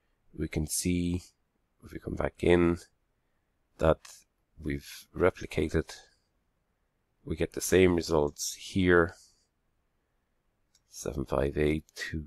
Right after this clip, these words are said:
two, as here. So the R output and the results we obtained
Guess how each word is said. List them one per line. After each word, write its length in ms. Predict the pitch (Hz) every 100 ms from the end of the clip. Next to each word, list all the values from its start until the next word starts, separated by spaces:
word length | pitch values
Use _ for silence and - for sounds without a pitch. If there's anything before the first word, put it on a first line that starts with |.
| -
two, 520 | - 85 82 82 82 - - _ _ _ _ _ _ _ _ _ -
as 180 | 76 -
here. 260 | - 67 - _ _
So 220 | - 82
the 120 | -
R 260 | 95 104 90
output 520 | 82 - 82 78 - -
and 480 | 73 73 73 71 -
the 80 | 71
results 420 | 73 82 78 -
we 60 | 78
obtained 580 | - - 82 82 82